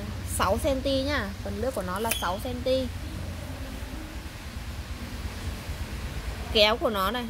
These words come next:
phần cái, phần lưỡi với cả phần, phần tay cầm của nó là một thể đúc,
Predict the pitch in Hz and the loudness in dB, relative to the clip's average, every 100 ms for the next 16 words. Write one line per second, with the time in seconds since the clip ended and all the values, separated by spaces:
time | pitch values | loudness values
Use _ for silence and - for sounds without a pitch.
0 | 220 - 233 220 202 202 233 277 285 277 | -4 0 0 2 6 6 8 6 6 6
1 | 269 262 226 220 254 277 320 277 196 208 | 4 0 0 6 6 8 6 4 2 0
2 | 202 196 202 202 220 - 233 233 240 208 | -2 -4 -4 -2 -2 0 -2 2 2 4
3 | 180 175 214 226 202 185 - - - - | 2 0 0 0 -2 -4 -8 -12 -12 -10
4 | - 247 185 202 | -4 0 4 6